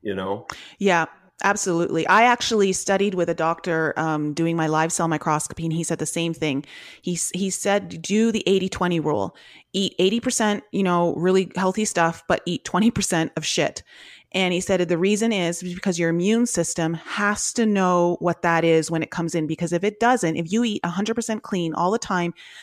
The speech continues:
Speaker 2: the minute you put something in your body that is that foreign, you get so ill. And it's about keeping your immune system there. So it's not about, like, eating the shittiest of shit foods,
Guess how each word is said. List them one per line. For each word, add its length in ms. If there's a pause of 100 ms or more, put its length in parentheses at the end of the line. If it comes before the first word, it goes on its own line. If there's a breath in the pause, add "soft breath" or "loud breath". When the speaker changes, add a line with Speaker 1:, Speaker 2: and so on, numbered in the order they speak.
Speaker 2:
the 80
minute 280
you 160
put 240
something 380
in 140
your 100
body 340
that 160
is 300
that 260
foreign, 440 (300 loud breath)
you 120
get 240
so 640 (260)
ill. 380 (560)
And 440 (120)
it's 180
about 540
keeping 280
your 140
immune 320
system 440
there. 200
So 120
it's 220
not 180
about, 260
like, 340 (600)
eating 280
the 80
shittiest 840
of 80
shit 320
foods, 400